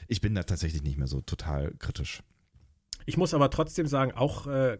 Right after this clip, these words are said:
Speaker 2: abseits dieser Gedanken fand ich diese Folge nicht schlecht. Im Gegenteil, ähm, mir hat
Speaker 1: Mhm.
Speaker 2: sie sehr viel Spaß gemacht. Ich fand sie zwar sehr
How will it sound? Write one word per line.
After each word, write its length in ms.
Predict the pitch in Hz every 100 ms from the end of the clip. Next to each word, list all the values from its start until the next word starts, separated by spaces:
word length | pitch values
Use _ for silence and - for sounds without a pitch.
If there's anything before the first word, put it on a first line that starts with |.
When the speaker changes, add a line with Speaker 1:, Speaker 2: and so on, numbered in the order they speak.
| -
Speaker 2:
abseits 480 | 147 - 151 131 -
dieser 260 | 123 117
Gedanken 520 | 110 107 107 120 143 151
fand 380 | - 110 143
ich 180 | 151 151
diese 260 | - 127 123
Folge 540 | - 110 107 107 101 -
nicht 320 | 113 107 -
schlecht. 380 | - 117 170 -
Im 120 | 120
Gegenteil, 580 | 107 110 135 143 147 175 - - - - -
ähm, 280 | 131 131 123
mir 160 | 131
hat 120 | 147
Speaker 1:
Mhm. 40 | 120
Speaker 2:
sie 80 | 131
sehr 240 | 127 185
viel 140 | 170
Spaß 320 | 151 104 107 -
gemacht. 320 | 160 - -
Ich 100 | -
fand 180 | 147 160
sie 120 | 156
zwar 220 | - 127
sehr 380 | 110 123 143